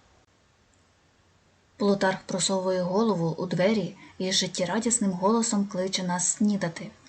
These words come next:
немов учора нічого особливого й не сталося. Ми одягаємося і йдемо до вагону вітальні,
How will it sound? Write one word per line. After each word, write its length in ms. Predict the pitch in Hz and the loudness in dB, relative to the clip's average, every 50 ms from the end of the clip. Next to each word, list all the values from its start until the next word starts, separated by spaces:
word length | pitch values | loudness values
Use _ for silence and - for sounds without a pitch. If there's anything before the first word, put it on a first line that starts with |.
| - - _ | -20 -14 _
немов 380 | - 214 202 196 185 175 165 165 | 2 4 4 4 4 2 0 -2
учора 380 | 165 165 - 208 226 240 196 175 | -2 -2 -2 0 0 0 0 0
нічого 520 | 170 165 160 - 226 233 220 220 190 - | 0 -2 -2 -2 -4 -2 -2 -4 -4 -6
особливого 600 | - - 185 170 190 185 196 208 214 202 202 196 | -6 -6 -4 -4 -2 -2 0 0 0 0 0 -2
й 80 | 185 - | -2 0
не 180 | 185 196 202 | 0 0 0
сталося. 600 | 196 - - 190 170 156 151 151 - - - - - - _ _ _ _ _ _ _ _ _ _ _ _ _ - | 0 0 -2 -2 -2 -2 -4 -4 -6 -8 -8 -10 -14 -18 _ _ _ _ _ _ _ _ _ _ _ _ _ 0
Ми 180 | 196 196 185 | 2 4 4
одягаємося 800 | 180 175 165 165 170 170 175 226 233 196 180 190 - - - 196 - - - - - - - _ - | 4 4 2 2 2 2 2 2 4 2 0 -2 -4 -6 -6 -8 -10 -14 -18 -20 -20 -20 -20 _ -6
і 120 | 202 190 | -4 -2
йдемо 400 | 185 175 - 175 175 190 226 247 | -2 0 0 0 2 2 4 2
до 160 | 214 175 185 | 2 2 2
вагону 400 | 180 175 175 185 196 208 214 214 | 2 2 0 2 2 2 2 2
вітальні, 600 | 208 220 214 214 214 185 175 165 151 151 147 151 | 2 0 -2 -2 -2 -2 0 0 0 -2 -2 -4